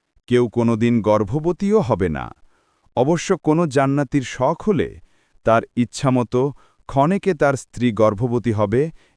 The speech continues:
এবং সন্তান প্রসব করবে ও বয়ঃপ্রাপ্ত হবে।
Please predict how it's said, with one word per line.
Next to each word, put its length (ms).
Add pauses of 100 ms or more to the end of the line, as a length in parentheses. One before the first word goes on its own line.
(100)
এবং 240
সন্তান 520
প্রসব 340 (100)
করবে 380 (360)
ও 100
বয়ঃপ্রাপ্ত 720
হবে। 420